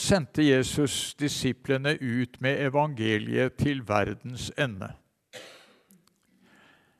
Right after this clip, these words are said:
etter å ha utrustet dem med Den hellige ånd. Påsken rekkes oss også som en gave.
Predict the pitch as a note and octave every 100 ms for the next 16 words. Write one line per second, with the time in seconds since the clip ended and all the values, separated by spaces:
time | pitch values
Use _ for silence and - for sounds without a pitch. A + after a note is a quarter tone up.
0 | - C#3 - B2 B2+ - C3 A2+ - B2
1 | A#2+ - C#3 - C#3+ E3 E3 A2 - A#2
2 | G#2+ G#2+ B2 A#2 - B2 A2 F#2+ G2+ G#2
3 | F#2+ G2+ - A#2+ G#2 E2+ F#2 _ _ _
4 | _ _ _ _ _ _ _ _ _ _
5 | _ _ _ _ _ _ _ _ _ _
6 | _ _ _ _ _ _ _ _ _ _
7 | _ _ _ _ _ _ _ _ _ _
8 | _ _ _ - F3+ C3 - - D3 D#3
9 | C#3+ B2+ _ _ - C#3 D#3+ D#3 - D3+
10 | D3 C#3+ C3+ - - - - C3+ B2 -
11 | C#3 C#3 B2 C#3+ C#3 C#3+ C#3+ C3+ G#2+ G2+